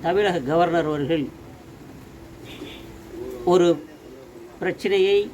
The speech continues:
கையில் எடுக்கிறார். அதில் உள்ளர்த்தத்தை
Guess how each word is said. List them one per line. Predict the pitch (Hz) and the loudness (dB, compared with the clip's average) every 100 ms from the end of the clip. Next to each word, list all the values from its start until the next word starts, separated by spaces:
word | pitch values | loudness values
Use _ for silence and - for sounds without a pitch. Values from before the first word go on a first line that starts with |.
| - | -4
கையில் | 175 185 180 | 2 4 4
எடுக்கிறார். | 170 165 151 127 - - - - - - - - - - - - - - - - - - - | 2 0 -2 -4 -6 -18 -20 -20 -20 -20 -20 -20 -20 -20 -20 -20 -20 -18 -18 -18 -20 -18 2
அதில் | 175 180 175 | 6 6 4
உள்ளர்த்தத்தை | 170 214 233 214 196 202 156 196 190 | 2 2 4 4 2 -2 -2 0 0